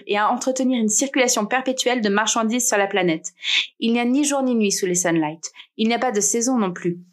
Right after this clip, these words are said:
Pas plus de mode printemps-été que de mode automne-hiver, mais dix-sept collections par an. C'est tous les jours le printemps. Et les clientes et les clients reviennent perpétuellement pour se voir incessamment proposer de nouveaux modèles.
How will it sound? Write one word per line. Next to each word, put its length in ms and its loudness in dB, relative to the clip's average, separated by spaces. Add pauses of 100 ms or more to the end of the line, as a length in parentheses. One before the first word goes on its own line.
(360)
Pas 120 0
plus 140 -2
de 100 2
mode 300 0
printemps-été 680 -2
que 80 -2
de 120 0
mode 280 0
automne-hiver, 640 0 (320)
mais 140 4
dix-sept 340 0
collections 420 -2
par 220 0
an. 140 -2 (380)
C'est 140 -4
tous 120 0
les 80 2
jours 160 0
le 80 0
printemps. 440 -4 (320)
Et 160 0
les 160 0
clientes 380 -2
et 40 2
les 120 0
clients 300 -2
reviennent 480 0
perpétuellement 720 0 (320)
pour 120 -2
se 120 2
voir 340 -2
incessamment 540 0
proposer 420 -2
de 100 0
nouveaux 380 0
modèles. 500 0